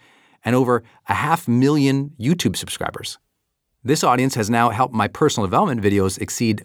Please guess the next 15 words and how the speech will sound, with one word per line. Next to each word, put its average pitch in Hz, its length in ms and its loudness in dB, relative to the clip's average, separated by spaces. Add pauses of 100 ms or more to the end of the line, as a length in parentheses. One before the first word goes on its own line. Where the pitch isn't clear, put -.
(100)
one 101 180 0
hundred 180 520 0
million 131 580 2
views 101 560 -2 (240)
online, 98 480 0 (440)
all 165 420 2
without 120 400 0
a - 40 -4
<laughs> - 160 -2
single 160 380 2 (140)
cat 117 300 -2 (100)
video. 104 420 0 (240)
<laughs> - 560 -2
What's 151 220 2
unique 175 340 2